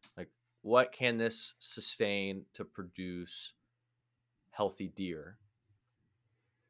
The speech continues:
You know, 'cause if it's, if it's a million deer in the, the next five square miles or whatever, great. But if it's a hundred deer and we have two hundred deer,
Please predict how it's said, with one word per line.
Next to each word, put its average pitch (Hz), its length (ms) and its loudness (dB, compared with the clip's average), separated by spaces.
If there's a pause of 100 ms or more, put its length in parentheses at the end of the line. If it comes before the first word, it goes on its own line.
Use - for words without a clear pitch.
You 101 120 -6
know, 92 240 -4 (100)
'cause 127 160 0
if 123 140 2
it's, 120 280 0
if 113 120 -8
it's - 360 -2
a 101 60 -2
million 131 340 4
deer 131 460 6
in 113 200 0
the, 113 200 0 (160)
the 117 140 -2
next 104 340 -4 (220)
five 104 240 4
square 113 220 -2
miles 107 420 4
or 95 60 -6
whatever, 90 420 -4 (260)
great. 175 380 2 (360)
But 107 100 2
if 113 100 2
it's 120 240 2
a 98 40 -8
hundred 131 320 2
deer 95 400 -2
and 104 140 -10
we 107 120 -4
have 104 260 -2
two 190 160 -6
hundred 95 280 -4
deer, 82 280 -10